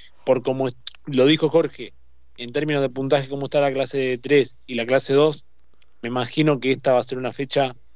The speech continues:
donde se van a jugar todo por el todo, incluso por lo sucedido en Buenos Aires. Eh, entonces,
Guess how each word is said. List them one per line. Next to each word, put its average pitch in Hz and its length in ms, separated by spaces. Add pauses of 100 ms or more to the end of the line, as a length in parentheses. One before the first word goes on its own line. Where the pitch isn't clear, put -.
donde 120 240
se 120 120
van 131 120
a 123 60
jugar 127 200
todo 123 180
por 127 120
el 151 40
todo, 202 320
incluso 143 560
por 123 120
lo 120 120
sucedido 131 380
en 131 60
Buenos 131 200
Aires. 180 320 (600)
Eh, 110 500
entonces, 123 500